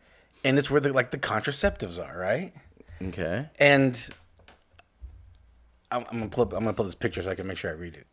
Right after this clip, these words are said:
Speaker 1: right. So I'm looking, I took, I took a picture 'cause I'm seeing these
Speaker 2: Contraceptives,
Speaker 1: items.
Speaker 2: those are condoms.
Speaker 1: <laughs> So I'm, I'm looking at this section, and it's this
Speaker 2: Condoms.
Speaker 1: brand.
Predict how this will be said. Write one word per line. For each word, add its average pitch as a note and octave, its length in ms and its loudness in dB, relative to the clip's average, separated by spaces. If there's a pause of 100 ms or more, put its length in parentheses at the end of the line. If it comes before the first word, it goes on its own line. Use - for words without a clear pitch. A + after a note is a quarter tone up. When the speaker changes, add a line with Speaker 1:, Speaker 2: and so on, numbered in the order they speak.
(120)
Speaker 1:
right. E2+ 320 -10 (420)
So D3 140 2
I'm E3 60 4
looking, G3+ 340 6 (420)
I C3 100 6
took, - 220 2
I B2+ 60 4
took F#3+ 180 4
a E3+ 60 4
picture B2 300 4
'cause - 80 2
I'm B2 120 4
seeing - 360 10
these E3+ 260 10
Speaker 2:
Contraceptives, A2+ 200 10
Speaker 1:
items. F2+ 640 8 (100)
Speaker 2:
those F#2 440 -2
are F2 320 -2 (500)
condoms. G2+ 800 -2 (720)
Speaker 1:
<laughs> - 500 -2
So C#3 420 10
I'm, D3 220 6
I'm C#3 260 6
looking G3+ 500 8 (140)
at B2+ 220 2
this A#2+ 280 4 (100)
section, G2+ 560 2 (520)
and C#3 120 8
it's D3 120 6
this C#3+ 200 6
Speaker 2:
Condoms. F#2 600 4
Speaker 1:
brand. A2+ 540 4